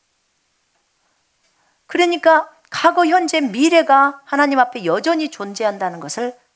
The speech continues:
우리가 알아야 한다는 거예요. 그리고 그것이 키예요, 키. 그럼 우리가 과거 속으로도 갈 수 있나? 그럼 우리가 미래 속으로도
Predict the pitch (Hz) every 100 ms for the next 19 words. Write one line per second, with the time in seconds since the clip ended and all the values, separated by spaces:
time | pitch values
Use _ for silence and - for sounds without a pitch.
0 | - 170 196 170 151 196 226 160 143 139
1 | 104 90 - _ _ _ - 254 269 -
2 | 175 202 - 277 262 _ - - - 392
3 | 208 - - - - 220 - _ _ _
4 | _ _ _ _ _ _ _ _ _ _
5 | _ _ _ _ _ _ _ _ _ _
6 | _ _ _ _ _ _ - - 403 294
7 | 320 339 320 - _ _ _ - - 294
8 | 381 - - 269 269 262 240 160 170 202
9 | 170 175 269 _ _ _ _ _ _ _
10 | _ _ _ _ - 339 277 349 240 -
11 | 254 339 453 - 302 254 247